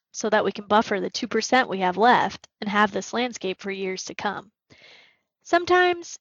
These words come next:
it really feels like a fool's errand that a person could think they would be capable of recreating something that took thousands of years to make, has an equal number of complex connections, and was made,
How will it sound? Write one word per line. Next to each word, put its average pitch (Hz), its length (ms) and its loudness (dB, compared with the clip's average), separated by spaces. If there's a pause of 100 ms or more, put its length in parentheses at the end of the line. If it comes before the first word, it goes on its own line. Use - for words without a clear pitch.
it 226 140 -4
really 240 260 2
feels 214 380 -2
like 196 200 -2
a 190 40 -12
fool's 196 340 -10
errand - 500 -12 (260)
that 214 120 0
a 202 60 -2
person 226 360 -6
could 233 160 -6
think 190 280 -8
they 190 140 -6
would 185 160 -10
be 196 220 -16 (300)
capable - 920 0
of 226 180 -2
recreating 294 680 0
something 214 360 -6
that 196 120 -8
took - 260 -12
thousands 277 580 -6
of 208 120 -2
years 226 360 -4
to - 100 -12
make, - 440 -4 (500)
has 214 200 2
an 208 80 -6 (160)
equal 311 380 2
number 240 300 4
of 208 100 2
complex 208 440 2
connections, 262 680 -6 (220)
and 220 100 0
was 214 180 -2
made, 196 320 -2